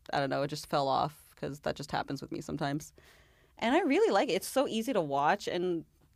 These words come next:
it just, dude, the way, the way Daria, like, composes herself is just so cool. I love, I just love her.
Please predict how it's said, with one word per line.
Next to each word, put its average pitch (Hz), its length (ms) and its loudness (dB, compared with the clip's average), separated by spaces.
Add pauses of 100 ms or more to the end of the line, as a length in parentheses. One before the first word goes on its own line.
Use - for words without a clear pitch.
(140)
it 220 140 0
just, 320 240 -4 (260)
dude, 190 340 -2
the 202 220 -4
way, 254 460 0 (800)
the 208 80 -8
way 262 120 0
Daria, 143 560 2 (240)
like, - 360 -10
composes 151 640 -8
herself 127 560 -10
is 139 160 -8
just 143 200 -12
so 170 180 -2
cool. 135 300 -6
I 196 60 0
love, 175 260 -2
I 226 60 2
just 330 160 -2
love 123 180 -2
her. 135 220 -8